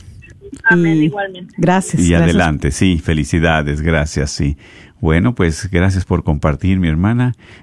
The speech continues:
Speaker 3: Recuerde, el teléfono es el uno ochocientos, siete cero uno, cero tres siete tres.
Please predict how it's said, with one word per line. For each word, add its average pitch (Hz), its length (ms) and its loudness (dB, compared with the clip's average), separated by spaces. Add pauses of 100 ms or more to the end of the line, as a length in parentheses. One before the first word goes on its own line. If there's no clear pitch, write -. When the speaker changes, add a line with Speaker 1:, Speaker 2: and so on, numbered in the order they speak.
Speaker 3:
Recuerde, 143 560 0
el 90 160 0
teléfono 90 460 0
es 80 120 -2
el 71 140 0
uno 71 160 0
ochocientos, 98 840 -2 (320)
siete 90 440 0
cero 110 320 0
uno, 95 320 2
cero 82 400 0
tres 92 280 -2
siete 76 420 -4
tres. 58 340 -10